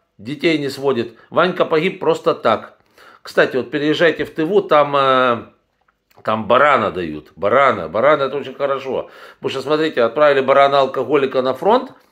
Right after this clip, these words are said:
а вместо него получили настоящего шерстяного барана, на котором куча полезной шерсти,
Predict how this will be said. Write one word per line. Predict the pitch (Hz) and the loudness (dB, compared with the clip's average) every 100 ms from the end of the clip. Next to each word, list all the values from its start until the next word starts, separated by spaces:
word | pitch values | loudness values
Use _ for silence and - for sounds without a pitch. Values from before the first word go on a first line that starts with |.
| _ _ _ _ - | _ _ _ _ -2
а | 143 147 | 0 0
вместо | 170 175 | 0 -2
него | 175 196 | 2 2
получили | 202 180 175 175 156 | 2 0 0 -2 -4
настоящего | 147 147 160 170 - 139 | -6 0 4 4 2 -4
шерстяного | 127 131 - 151 156 156 131 | -6 -8 -6 -4 2 2 4
барана, | 135 147 156 127 | 4 4 4 0
на | 120 | -4
котором | 131 156 151 135 | -6 -4 -4 -4
куча | 160 151 | -8 -6
полезной | 127 139 143 120 131 | -4 -2 -4 -2 -4
шерсти, | - 170 180 - 92 - | -2 -2 -2 -4 -12 -12